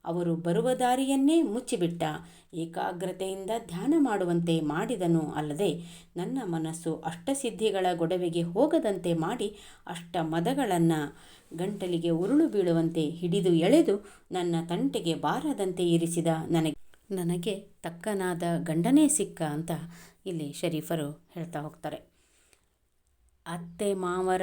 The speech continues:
ಮನೆಯ ಬಿಡಿಸಿದನೆ ಮತ್ತಲ್ಲಿ ಪ್ರೀತಿಯ ಮಕ್ಕಳ ಇವರ ಮಮತೆ ಕೆಡಿಸಿದನೆ. ಕೈ ಹಿಡಿದು ತಂದು ರತ್ನ ಜ್ಯೋತಿಯ ಪ್ರಭೆಯೊಳಿರಿಸಿದನೆ.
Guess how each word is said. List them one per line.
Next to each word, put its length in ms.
ಮನೆಯ 480
ಬಿಡಿಸಿದನೆ 1000
ಮತ್ತಲ್ಲಿ 680
ಪ್ರೀತಿಯ 640
ಮಕ್ಕಳ 520
ಇವರ 340
ಮಮತೆ 460
ಕೆಡಿಸಿದನೆ. 800
ಕೈ 280
ಹಿಡಿದು 440
ತಂದು 600
ರತ್ನ 340
ಜ್ಯೋತಿಯ 580
ಪ್ರಭೆಯೊಳಿರಿಸಿದನೆ. 1400